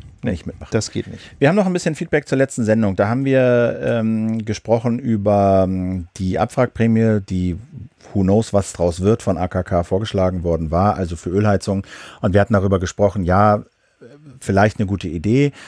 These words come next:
Speaker 2: was aber sollte man denn stattdessen fördern? Und wir hatten gesagt,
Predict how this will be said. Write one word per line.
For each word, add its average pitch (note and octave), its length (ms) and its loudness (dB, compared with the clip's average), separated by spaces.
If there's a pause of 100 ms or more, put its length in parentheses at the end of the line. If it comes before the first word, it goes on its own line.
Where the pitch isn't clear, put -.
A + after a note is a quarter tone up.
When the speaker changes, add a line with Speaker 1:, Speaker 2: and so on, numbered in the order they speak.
(180)
Speaker 2:
was F#2+ 580 -4
aber G2 240 0
sollte G2 320 0
man F#2 240 0
denn F2 160 0
stattdessen A2 500 -2
fördern? B2 520 0 (260)
Und G2 460 0
wir F2+ 280 -2
hatten G2+ 220 -2
gesagt, F2+ 640 -2